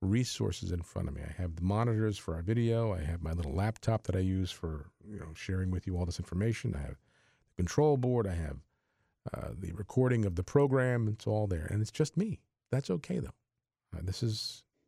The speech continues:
this is why I'm here. Um, so today, at the center of the Holy Father's catechesis on prayer, which he began a number of weeks ago, was the figure of Abraham.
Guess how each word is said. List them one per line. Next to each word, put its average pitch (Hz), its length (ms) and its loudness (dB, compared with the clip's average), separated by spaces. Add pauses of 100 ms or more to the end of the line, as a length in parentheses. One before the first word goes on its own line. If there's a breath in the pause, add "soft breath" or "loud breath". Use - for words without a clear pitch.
(720)
this - 180 -8
is 101 100 -4
why 110 200 2
I'm 143 100 0
here. 104 300 -4 (1200)
Um, 104 600 2 (540)
so 139 200 8
today, 151 800 6 (380)
at 113 120 2
the 113 80 4
center 180 320 4
of 147 80 4
the 127 80 6
Holy 127 180 6
Father's 113 320 4
catechesis - 960 0 (260)
on 113 240 4
prayer, 131 320 6
which 110 160 0
he 117 60 2
began 107 340 4
a 104 80 4
number 101 220 4
of 107 100 2
weeks 104 220 0
ago, 87 300 0 (520)
was 127 240 6
the 143 100 4
figure 107 380 4
of 131 180 2
Abraham. 90 760 2